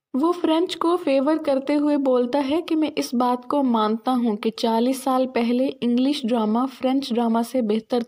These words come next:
था, लेकिन अब फ्रेंच ड्रामा सबसे बेहतर है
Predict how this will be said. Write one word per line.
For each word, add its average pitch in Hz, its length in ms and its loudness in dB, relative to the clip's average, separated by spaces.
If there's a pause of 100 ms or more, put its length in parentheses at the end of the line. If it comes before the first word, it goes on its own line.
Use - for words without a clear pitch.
था, 202 140 -2
लेकिन 202 400 -2 (120)
अब 254 220 0 (160)
फ्रेंच 262 320 0
ड्रामा 226 380 0
सबसे 254 500 -2
बेहतर 208 420 -2
है 190 220 -4